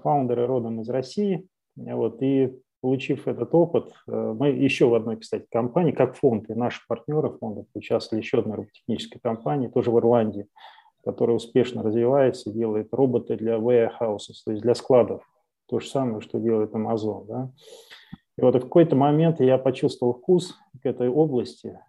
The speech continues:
Там мы, э, там мои партнеры вступили в ассоциацию робототехники, я начал изучать и понял, что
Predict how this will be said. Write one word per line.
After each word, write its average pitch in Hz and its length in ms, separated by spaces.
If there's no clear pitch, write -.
Там 110 200
мы, 135 460
э, 113 680
там 104 180
мои 120 160
партнеры 131 600
вступили 117 440
в 110 40
ассоциацию 120 520
робототехники, 123 840
я 117 120
начал 120 380
изучать 117 380
и - 40
понял, 147 340
что 123 320